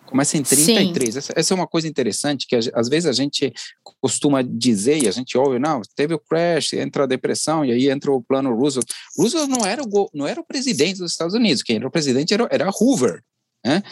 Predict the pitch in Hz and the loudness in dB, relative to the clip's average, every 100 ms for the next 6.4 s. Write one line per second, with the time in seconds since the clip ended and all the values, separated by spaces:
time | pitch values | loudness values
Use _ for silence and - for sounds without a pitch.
0 | - - 120 127 117 170 220 190 156 131 | -18 -4 0 2 2 2 0 0 0 0
1 | - 233 302 - 143 220 285 170 117 - | -2 -2 -2 -2 -2 0 -2 -2 -4 -2
2 | 127 165 143 156 - 196 - 139 120 156 | -2 0 0 0 0 -2 -2 -6 0 0
3 | 214 160 185 185 180 202 240 320 190 170 | 2 2 0 -4 -6 -4 -2 2 4 4
4 | 131 92 - - - - 139 156 143 - | 0 -6 -16 -20 -20 -4 0 2 0 -4
5 | 170 240 220 147 175 208 _ - 165 - | -4 -2 0 2 2 0 _ -6 -6 0
6 | 143 143 131 | 2 2 2